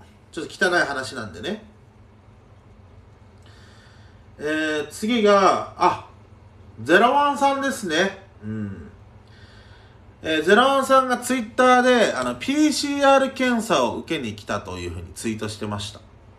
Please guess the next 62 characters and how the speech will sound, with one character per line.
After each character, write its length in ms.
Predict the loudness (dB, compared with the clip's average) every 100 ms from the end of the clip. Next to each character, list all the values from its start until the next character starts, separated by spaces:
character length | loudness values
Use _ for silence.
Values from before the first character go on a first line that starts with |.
| -20 -20 -20 -20 -20 -20 -20 -20 -20 -20 -16 2
で、 440 | 4 4 2 -4 4
今 260 | 6 6
日 100 | 4
の 60 | 2
夕 280 | 2 2 2
方 260 | 2 2
ぐ 160 | 0 2
ら 180 | 4 4
い 100 | 0
に、 420 | -6 -6 -8 -14 -20 -14
え 440 | -8 -6 -4 -8 -12
ー、 80 | -6
コ 160 | 2
ロ 120 | 4
ナ 140 | 4 0
か 140 | -4
コ 160 | -2 0
ロ 120 | 0
ナ 140 | -2
じ 80 | -4
ゃ 60 | -2
な 140 | -2
い 80 | -4
か 140 | -6
っ 60 | -8
て 100 | -10
い 40 |
う 20 | -6
検 260 | -2 -2
査 120 | -2
結 260 | -4 -6 -8
果 80 | -8
が 60 |
出 120 | -6 -4
る 80 |
予 140 | -4 -6
定 220 | -8 -10
で 120 | -10
す。 260 | -14 -18 -20 -20 -20 -20 -20 -20 -20 -20 -20 -20 -20 -20 -20 -20 -20 -20 -20 -20 -20 -20 -20 -20 -20 -12 2
で、 100 | 6
も 120 | 6
し 380 | 4 2 2 0 0
コ 140 | 2
ロ 80 | 4
ナ 120 | 2
に 100 | 0
陽 180 | -2 0
性 200 | 0 0
だ 120 | -2
っ 100 | -4
た 80 | -6
場 140 | -2
合 140 | -2 0
は、 260 | 0 -2 -4
し 180 | -10
き 160 | -6 -6
ち 120 | 0
ゃ 100 | 0
ん 120 | 0
の 100 | -6
家 220 | -4 -4
に 100 | -4